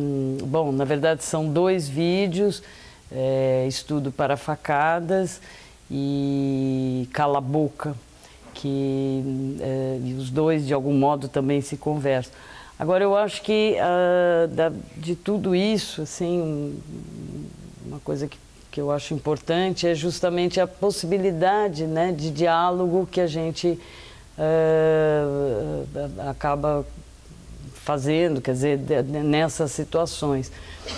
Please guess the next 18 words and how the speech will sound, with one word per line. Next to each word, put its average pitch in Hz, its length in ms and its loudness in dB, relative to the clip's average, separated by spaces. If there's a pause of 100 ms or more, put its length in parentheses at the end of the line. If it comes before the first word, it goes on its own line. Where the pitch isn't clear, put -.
(220)
E 156 400 2
não 175 240 2
só 160 320 2
o 147 40 0
diálogo 143 520 2
com 143 220 2
o 135 40 0
próprio 147 500 0
curador, 151 760 2 (380)
o 139 80 0
que 196 140 2
muitas 202 460 4
vezes 190 300 4
é, 196 60 4
é, 170 520 4
é, 165 360 2
é 175 100 2
raro 160 600 0